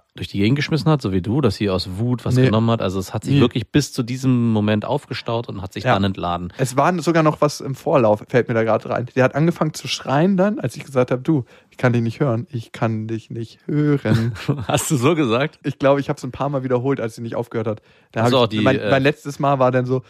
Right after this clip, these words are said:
Speaker 2: „Ich kann dich nicht hören.“
Speaker 1: Hast du auch die Finger in die Ohren gemacht und la la la la la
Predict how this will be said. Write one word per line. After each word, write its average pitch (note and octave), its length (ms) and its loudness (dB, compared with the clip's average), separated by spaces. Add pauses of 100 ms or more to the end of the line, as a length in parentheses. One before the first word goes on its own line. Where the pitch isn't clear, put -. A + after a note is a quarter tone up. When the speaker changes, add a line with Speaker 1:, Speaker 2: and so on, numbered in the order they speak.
(220)
Speaker 2:
„Ich B2 300 -4
kann G#2 340 -2
dich G#2 240 -4
nicht A2+ 380 -4
hören.“ D3+ 840 2
Speaker 1:
Hast A#2+ 140 0
du B2+ 40 6
auch A#2 60 4
die A2 320 -2
Finger C3 240 -4
in C#3 80 2
die C#3 80 0
Ohren C#3+ 260 0
gemacht D#3 300 -2
und A#2 160 2
la A#2 300 2
la F#3+ 140 -2
la F3+ 160 0
la E3 200 2
la D3+ 160 4